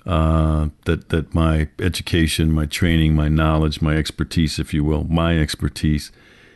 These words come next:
uh, it's not in radio, it's in, uh, uh, law enforcement. But, you know, I try to look at myself in, in, in multi-dimensional ways. And so this opportunity came along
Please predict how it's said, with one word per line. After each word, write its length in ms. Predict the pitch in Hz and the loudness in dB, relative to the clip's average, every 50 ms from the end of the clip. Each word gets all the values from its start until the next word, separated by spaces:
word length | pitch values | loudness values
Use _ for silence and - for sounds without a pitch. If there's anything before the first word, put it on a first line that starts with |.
| _ _ - | _ _ -6
uh, 120 | - 98 92 | -4 -2 -2
it's 160 | 95 - - | -2 -2 0
not 160 | 180 180 180 | 0 2 2
in 160 | 135 87 80 | 2 2 2
radio, 420 | 80 78 78 78 76 76 78 78 80 | 2 2 2 4 4 4 4 4 2
it's 240 | 78 - - - - | 0 -2 -4 -4 0
in, 300 | 87 82 80 80 80 78 | 0 2 2 2 2 2
uh, 300 | 78 78 78 76 76 78 73 - _ _ _ _ _ - - | 2 0 0 -2 -2 -4 -6 -10 _ _ _ _ _ -12 -8
uh, 220 | 82 82 82 82 | -6 -4 -4 -4
law 260 | 85 85 85 82 80 | -2 0 0 2 2
enforcement. 600 | 80 78 - - 80 78 76 78 - - 82 78 - _ _ - | 0 0 -2 -2 -2 0 0 -2 -2 -4 -6 -6 -6 _ _ 0
But, 320 | 101 101 101 - - _ _ _ _ _ _ - | 0 0 0 -2 -8 _ _ _ _ _ _ -2
you 100 | 98 92 | 0 2
know, 120 | 85 80 | 2 2
I 60 | 80 | 0
try 240 | 76 - 95 85 85 | 0 0 0 2 2
to 160 | 80 78 73 - _ _ _ _ _ _ | 2 0 0 -4 _ _ _ _ _ _
look 140 | - 92 - | -4 -2 -2
at 80 | 85 76 | 0 -2
myself 640 | 80 80 78 76 - - 87 80 76 76 - - 76 | 0 0 0 -2 -2 0 0 0 0 -2 -2 -4 -2
in, 140 | 76 76 | -2 0
in, 300 | 78 80 78 78 80 - - | 0 0 -2 -2 -2 -4 -4
in 360 | - 80 80 76 76 76 76 - - - - - - - - - - - _ _ _ - - | -4 -2 -2 -2 -2 -4 -6 -10 -18 -20 -20 -20 -20 -20 -20 -20 -20 -20 _ _ _ -2 2
multi-dimensional 1040 | 82 85 87 87 85 - 95 82 78 76 78 80 80 80 73 - - 85 82 78 | 2 4 4 2 2 2 2 2 2 2 2 2 2 2 0 0 2 2 2 2
ways. 500 | 76 76 78 78 78 78 80 80 80 - - - | 2 2 2 4 4 4 4 2 0 -2 -4 -2
And 400 | 80 80 78 78 78 76 73 - | 0 2 2 2 2 2 0 0
so 140 | - 87 | 0 0
this 160 | 78 80 80 - | 0 2 2 0
opportunity 560 | 82 78 - - - - 92 82 76 73 76 | 0 -2 -2 -6 -2 0 0 2 2 0 -2
came 260 | - - 90 82 78 | -2 0 2 2 4
along 400 | 76 76 76 78 80 87 92 | 2 2 2 2 2 2 0